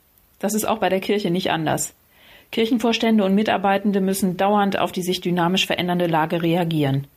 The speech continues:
Das nervt manchmal schon ganz schön. Zugleich hat das Jahr viel Kreativität und Flexibilität freigesetzt. Und den Satz,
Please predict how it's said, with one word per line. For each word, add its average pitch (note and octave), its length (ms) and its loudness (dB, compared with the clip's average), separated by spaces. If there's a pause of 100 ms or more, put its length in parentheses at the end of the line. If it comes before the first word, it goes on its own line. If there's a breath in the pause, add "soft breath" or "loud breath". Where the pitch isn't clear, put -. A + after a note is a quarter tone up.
(380 soft breath)
Das - 200 -4
nervt F3+ 240 0
manchmal E3+ 320 -2
schon D#3 200 0
ganz C#3 180 -2
schön. - 300 -2 (640 soft breath)
Zugleich F#3 680 0
hat G3 140 0
das G3+ 160 -2
Jahr F#3+ 160 2
viel B3+ 260 0
Kreativität G#3 840 0
und G3+ 140 -2
Flexibilität G3 800 0
freigesetzt. C#3+ 720 -4 (520 soft breath)
Und G3 180 -2
den G3 160 2
Satz, G3 340 -2